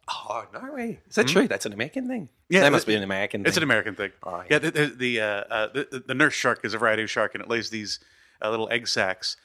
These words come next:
Speaker 2: And when they dry up, they wash up on the beach, and they look like
Speaker 1: Oh.
Speaker 2: little coin pouches. And
Speaker 1: We don't have any nurse sharks in Australia. We just have doctor sharks. They're a little bigger.
Speaker 2: Mm-hmm. And, like, probably get, like, a little bit more respect, even though they do the
Speaker 1: Oh,
Speaker 2: same
Speaker 1: yeah.
Speaker 2: amount of work.
Speaker 1: Exactly.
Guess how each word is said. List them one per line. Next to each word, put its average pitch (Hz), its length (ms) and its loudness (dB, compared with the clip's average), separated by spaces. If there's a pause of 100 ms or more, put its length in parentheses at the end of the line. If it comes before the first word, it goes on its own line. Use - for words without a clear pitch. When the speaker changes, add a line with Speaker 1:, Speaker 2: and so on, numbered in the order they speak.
Speaker 2:
And 120 60 -10
when 120 80 -2
they 110 80 0
dry 117 260 6
up, 113 220 4
they 110 80 -2
wash 107 180 0
up - 120 -12
on 98 40 -16
the 101 60 -8
beach, 101 260 -6
and 101 80 -12
they 98 60 -6
look 101 160 -8
like 95 80 -2
Speaker 1:
Oh. - 60 -8
Speaker 2:
little 98 120 -6
coin 98 240 -6
pouches. 92 400 -8
And 95 100 -16
Speaker 1:
We 107 100 2
don't 110 200 4
have 113 140 4
any 104 160 2
nurse 98 220 -4
sharks 98 360 -8
in 95 80 -10
Australia. 104 580 -12 (140)
We 117 60 -4
just 101 140 -6
have 90 140 -4
doctor 92 300 -6
sharks. - 560 -8
They're 95 120 -8
a - 60 -12 (200)
little 101 260 -2
bigger. 113 380 -2 (1000)
Speaker 2:
Mm-hmm. 117 120 -16 (480)
And, 117 200 -4 (1000)
like, 120 180 0 (240)
probably 131 240 4
get, 131 140 2
like, 110 100 -4
a 123 40 -4
little 117 140 -4
bit 110 200 0
more 110 160 -2
respect, 117 360 -2
even 113 140 -2
though 110 80 0
they 107 100 0
do 104 120 -6
the 101 60 -10
Speaker 1:
Oh, - 40 -6
Speaker 2:
same 107 140 0
Speaker 1:
yeah. 98 60 -2
Speaker 2:
amount 107 140 0
of 98 60 -4
work. 110 300 -8
Speaker 1:
Exactly. 107 840 2